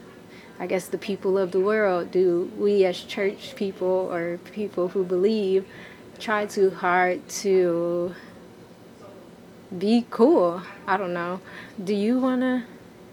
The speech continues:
answer first? I kinda have a little bit of an idea. And we've obviously had this conversation already, but now, I mean, it's, it was days ago, so we have to, like,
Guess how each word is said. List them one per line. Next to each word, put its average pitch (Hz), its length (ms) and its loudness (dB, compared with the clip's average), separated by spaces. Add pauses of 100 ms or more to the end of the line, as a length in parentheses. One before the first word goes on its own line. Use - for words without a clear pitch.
(260)
answer 233 340 0
first? 254 480 2
I 196 120 -2
kinda 233 400 -2
have 190 280 -4
a 170 100 -6
little 190 280 -2
bit 214 180 -4
of 208 240 -6
an 214 100 -6
idea. 202 440 -4 (260)
And 247 120 6
we've 285 260 8
obviously 226 580 6
had 196 300 0
this 180 120 -2
conversation 185 600 -2
already, 180 380 2
but 175 180 -2
now, 190 320 2 (120)
I 190 40 -6
mean, 185 220 -2
it's, 190 260 -6 (160)
it 190 120 -4
was 170 160 -2
days 170 280 -2
ago, 175 300 -6
so - 240 -10
we 180 140 -6
have 170 200 -8
to, 175 60 -10
like, 175 240 -8